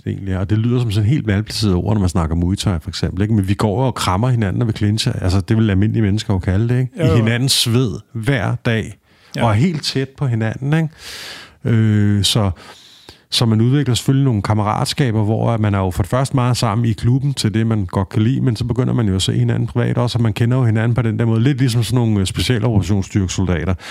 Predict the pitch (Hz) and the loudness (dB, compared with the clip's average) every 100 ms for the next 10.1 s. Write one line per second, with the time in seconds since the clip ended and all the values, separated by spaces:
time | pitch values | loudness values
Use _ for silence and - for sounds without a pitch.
0 | 151 120 113 135 143 139 123 123 131 104 | -4 0 2 2 2 2 2 2 2 2
1 | - 104 95 127 127 120 117 113 - 214 | 2 0 0 0 0 2 2 2 0 0
2 | - - - 85 - - - 113 120 113 | -2 -4 -4 -6 -10 -6 0 2 2 2
3 | - 95 107 95 85 104 101 78 - 98 | 2 2 2 2 0 0 0 -2 -2 -2
4 | - 90 98 87 95 82 95 92 87 90 | -2 -2 -2 -2 -4 -2 0 0 0 0
5 | 110 104 135 113 95 101 110 98 98 104 | 0 2 2 2 0 0 0 0 0 2
6 | 98 120 131 92 101 107 110 - 98 104 | 2 2 2 2 2 2 0 2 0 0
7 | 117 98 87 95 117 107 92 95 - 104 | 0 2 2 2 2 0 0 0 0 -2
8 | 107 95 104 - 104 92 85 92 101 117 | -2 -2 -2 -2 -2 0 0 -2 0 0
9 | 110 - - 92 101 90 123 - 131 90 | -2 -8 -10 -2 0 2 0 0 -2 -2
10 | 82 | -6